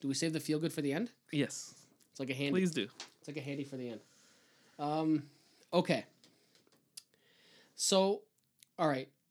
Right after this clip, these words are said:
Speaker 1: This, uh, this, uh, next story comes from Hemnet Mehta at the,
Speaker 2: Yep.
Speaker 1: uh, Friendly Atheist blogs over at Pathos. Pathos?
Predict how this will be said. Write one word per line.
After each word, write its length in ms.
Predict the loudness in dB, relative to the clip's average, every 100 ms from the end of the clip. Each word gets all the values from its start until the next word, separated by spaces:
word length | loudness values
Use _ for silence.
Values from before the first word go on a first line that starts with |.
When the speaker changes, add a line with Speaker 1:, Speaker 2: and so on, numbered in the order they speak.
| -8
Speaker 1:
This, 300 | -2 0 2
uh, 120 | 2 2
this, 320 | 2 0 0
uh, 160 | 0 0
next 220 | 0 0
story 380 | -2 -2 -4 -8
comes 260 | -6 -4 -2
from 160 | -4 -2
Hemnet 320 | 0 0 0
Mehta 260 | -4 -6 -10 _ _ _ -8
at 180 | -8 -6
the, 80 |
Speaker 2:
Yep. 320 | -4 0 0 -2
Speaker 1:
uh, 180 | -6 -8
Friendly 260 | -4 0 0
Atheist 280 | -2 -6 -4
blogs 260 | -6 -6
over 120 | -8
at 40 | -6
Pathos. 500 | -6 -6 -8 -10 -14 _ _ _ _
Pathos? 540 | -2 0 2 0 -2